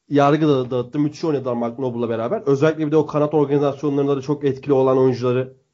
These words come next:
bence maçının Philip Anderson ve iki, maçın ikinci adamı Antonio'da olunca yani Liverpool çok etkisiz kaldı.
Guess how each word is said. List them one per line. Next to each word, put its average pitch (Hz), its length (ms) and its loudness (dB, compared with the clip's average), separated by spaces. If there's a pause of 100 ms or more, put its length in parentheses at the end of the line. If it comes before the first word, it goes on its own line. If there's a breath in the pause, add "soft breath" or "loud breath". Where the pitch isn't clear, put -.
bence 120 300 -2
maçının 127 360 0
Philip 127 240 -4
Anderson 120 500 -2
ve 120 240 -2 (420)
iki, 147 240 -6
maçın 131 300 0
ikinci 131 340 0
adamı 123 220 0
Antonio'da 123 460 2
olunca 156 480 0 (520 soft breath)
yani 131 260 2
Liverpool 170 280 6
çok 226 160 2
etkisiz 226 380 0
kaldı. 160 420 2